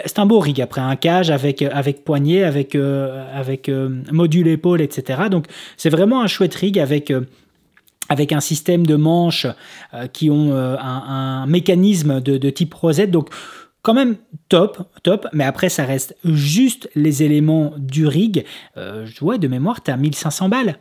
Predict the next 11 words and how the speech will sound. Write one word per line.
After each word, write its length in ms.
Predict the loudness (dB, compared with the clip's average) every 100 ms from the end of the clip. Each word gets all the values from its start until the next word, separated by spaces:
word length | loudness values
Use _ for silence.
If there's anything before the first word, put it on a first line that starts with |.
| _ -10
T'as 160 | -6
mille 200 | -2 -4
cinq 180 | -2 -4
cents 180 | -2 -2
balles 240 | 0 -2
pour, 260 | -2 -2 -2
euh, 80 | -2
pour 200 | -2 -4
la 80 |
C 120 | -4 -6
septante. 480 | -8 -4 -4 -4